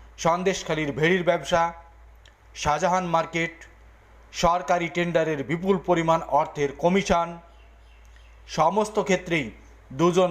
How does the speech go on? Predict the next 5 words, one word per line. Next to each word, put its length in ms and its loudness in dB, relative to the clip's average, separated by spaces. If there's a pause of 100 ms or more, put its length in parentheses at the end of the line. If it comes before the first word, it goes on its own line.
(160)
প্রভাবশালী 680 0 (540)
মন্ত্রী 500 0
জড়িত, 340 0 (520)
এমনটা 340 2
কিন্তু 300 -2